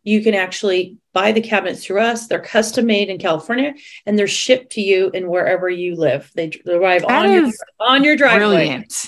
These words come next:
Speaker 1: And then we train you on how to assemble them. They're already pre-finished to your specifications, and install them.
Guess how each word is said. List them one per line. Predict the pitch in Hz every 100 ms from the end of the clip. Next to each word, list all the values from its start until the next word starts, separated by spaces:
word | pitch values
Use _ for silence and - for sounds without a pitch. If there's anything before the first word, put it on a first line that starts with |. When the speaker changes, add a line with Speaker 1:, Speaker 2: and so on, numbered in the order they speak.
| -
Speaker 1:
And | 226 226
then | 254 254
we | 247
train | 240 247 233 226
you | 214
on | 202
how | 202 180
to | 175 170
assemble | 170 233 226 262
them. | 294 311 359 -
They're | - 214
already | 240
pre-finished | 226 262 - 240 262 311 -
to | -
your | 202 208
specifications, | - 220 214 208 214 214 254 262 - - -
and | 208 196
install | 175 170 156
them. | - -